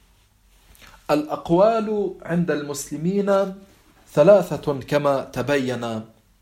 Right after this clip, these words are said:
قول يقول بجسمانية المعاد فقط، وقول يقول بروحانيته فقط، وقول ثالث يقول بجسمانيته وروحانيته.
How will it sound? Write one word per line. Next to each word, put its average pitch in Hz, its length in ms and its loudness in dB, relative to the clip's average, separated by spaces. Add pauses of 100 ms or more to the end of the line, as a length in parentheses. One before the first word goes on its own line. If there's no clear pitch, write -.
(960)
قول 175 720 2 (260)
يقول 170 440 2
بجسمانية 151 1000 -2
المعاد 190 520 0
فقط، 190 600 0 (1080)
وقول 147 720 2 (420)
يقول 156 420 2
بروحانيته 123 1200 -2
فقط، 196 640 0 (720)
وقول 160 560 -2
ثالث 156 480 -4
يقول 151 920 -2 (800)
بجسمانيته 131 1120 -2
وروحانيته. 110 1200 -4